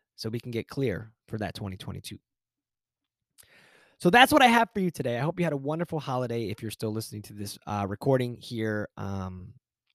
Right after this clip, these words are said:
and now, right? If you're listening to this recording in the future, well, then that's in the future,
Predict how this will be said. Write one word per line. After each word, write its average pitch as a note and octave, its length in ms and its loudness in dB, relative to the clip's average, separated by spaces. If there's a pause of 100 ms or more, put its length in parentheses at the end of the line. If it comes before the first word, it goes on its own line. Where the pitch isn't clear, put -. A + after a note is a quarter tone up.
(240)
and G#2+ 120 -4
now, A2 320 -2 (280)
right? - 100 -2
If - 80 -2
you're C3+ 100 2
listening C#3+ 260 0
to B2 60 -2
this A2+ 100 -6
recording A2 360 -2
in G2 60 -6
the G2+ 80 -12
future, D#3+ 480 -6
well, G2+ 140 -8
then G2 160 -8
that's F#2+ 240 -10
in - 80 -12
the - 60 -14
future, C3 340 -12